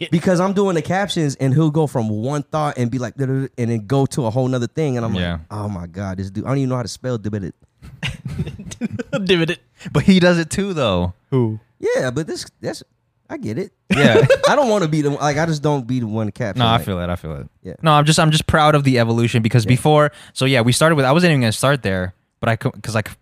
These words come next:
Speaker 3: completely forgot he used to do our Instagram clips.
Speaker 2: Yeah.
Speaker 3: Uh, so he moved on from that and then just became a friend, a friend of the show. He was always in the back, uh, adding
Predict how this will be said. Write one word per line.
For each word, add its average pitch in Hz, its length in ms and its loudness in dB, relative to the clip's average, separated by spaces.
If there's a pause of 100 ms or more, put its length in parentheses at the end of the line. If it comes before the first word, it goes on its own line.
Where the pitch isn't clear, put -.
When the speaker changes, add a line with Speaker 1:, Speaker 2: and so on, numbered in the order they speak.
Speaker 3:
completely 123 420 -2
forgot 117 300 0
he 117 60 0
used 107 180 0
to 95 80 -4
do 101 200 0
our 98 120 2
Instagram 90 440 -2
clips. 95 380 -6 (280)
Speaker 2:
Yeah. 95 200 -8 (180)
Speaker 3:
Uh, 98 240 0
so 107 140 0
he 107 120 2
moved 123 260 2
on 120 140 2
from 120 180 2
that 98 260 2
and 107 100 -2
then 107 120 2
just 113 140 -4
became 156 300 2
a 151 60 4
friend, 123 280 -2
a 110 80 -2
friend 156 220 2
of 175 60 2
the 175 80 4
show. 123 260 2
He 104 80 2
was 104 80 4
always 117 160 6
in 120 60 4
the 113 80 4
back, 104 320 2 (300)
uh, 98 280 -2
adding 104 500 0